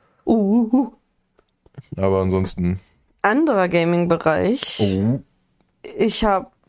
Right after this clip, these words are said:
Speaker 1: Paleo geschenkt bekommen zum Geburtstag.
Speaker 2: Wir haben's immer noch nicht gespielt.
Speaker 1: Nein,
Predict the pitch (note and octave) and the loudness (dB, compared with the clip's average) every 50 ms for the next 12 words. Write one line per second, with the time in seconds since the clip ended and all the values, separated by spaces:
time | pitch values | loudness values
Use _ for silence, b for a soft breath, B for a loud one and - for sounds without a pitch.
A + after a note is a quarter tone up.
0 | _ - - - A3+ B3 C4 C#4 C#4 B3+ A#3+ A3 F#3+ F#3+ G3 - G#3 G3+ F#3+ F3+ | _ -8 0 2 2 2 2 2 2 2 2 2 2 0 0 0 0 0 0 0
1 | - F#3+ F3+ - G3 F#3 F3+ - F#3+ F3+ F3+ F3 F3 F3 F3+ F3+ F3 - - - | -2 -2 0 0 0 0 0 -2 -2 0 0 0 0 0 0 0 0 -2 -2 -2
2 | F3 E3 D#3+ E3+ F3 - - - A#2+ A2+ G2+ F#2 F2 F2+ E2+ - - - - D3 | 0 0 2 0 0 -2 -2 0 0 0 2 2 0 0 -2 -2 -4 -4 -2 0
3 | C3+ A2+ F#2+ F2+ F2 - F#3+ F#3+ G3 F#3+ F#3+ F#3+ F#3+ F#3+ F#3 F#3 F#3 F3+ | 0 2 2 0 0 0 0 0 0 2 0 0 0 0 0 -2 -2 -4